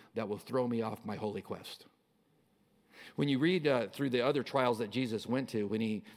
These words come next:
appears for Pilate, uh, in the third phase of his Roman trial, uh, he appears, uh,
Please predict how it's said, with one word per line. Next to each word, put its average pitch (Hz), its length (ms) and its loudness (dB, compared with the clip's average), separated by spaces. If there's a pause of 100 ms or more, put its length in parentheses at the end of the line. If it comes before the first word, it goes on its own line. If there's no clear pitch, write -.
(200)
appears 139 400 0
for 110 220 0
Pilate, 120 560 0 (120)
uh, 101 240 -4
in 110 220 -2
the 104 120 -4
third 127 240 0
phase 113 280 -2
of 101 80 -6
his 98 160 -4
Roman 117 300 0
trial, 101 420 -6 (340)
uh, 110 120 0
he 101 80 2
appears, 120 380 0
uh, 101 240 -4